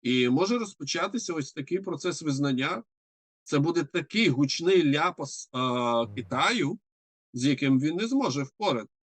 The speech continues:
Speaker 1: І він цього боїться. Отже, Китай є за що тримати в їжових
Speaker 2: Мгм.
Speaker 1: рукавичах,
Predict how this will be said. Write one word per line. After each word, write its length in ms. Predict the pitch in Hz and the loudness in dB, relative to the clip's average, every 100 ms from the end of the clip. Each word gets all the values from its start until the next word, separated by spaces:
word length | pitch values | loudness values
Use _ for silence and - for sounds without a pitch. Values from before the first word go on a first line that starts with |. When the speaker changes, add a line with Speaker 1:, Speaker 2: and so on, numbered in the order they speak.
| _ _ - | _ _ -6
Speaker 1:
І 60 | |
він 220 | 117 139 | 2 2
цього 260 | 143 156 175 | 2 0 0
боїться. 640 | 170 196 214 127 - - - _ _ - | 0 0 0 -2 -4 -16 -20 _ _ 0
Отже, 400 | 170 143 135 131 | 2 4 2 0
Китай 500 | 170 156 214 254 208 | 0 0 2 2 2
є 260 | 151 226 190 | 0 0 2
за 160 | 175 | 0
що 240 | 165 - 175 | -2 -2 -4
тримати 920 | 151 185 202 202 156 120 - 110 - _ _ _ | -4 -2 0 2 0 -2 -6 -8 -8 _ _ _
в 540 | 120 120 139 156 156 143 - _ _ | -12 -2 2 4 4 2 -2 _ _
їжових 680 | 123 190 120 190 160 151 - | 0 2 4 4 4 2 -2
Speaker 2:
Мгм. 100 | 156 | -4
Speaker 1:
рукавичах, 680 | 175 196 208 170 113 - | -4 -4 0 0 0 -6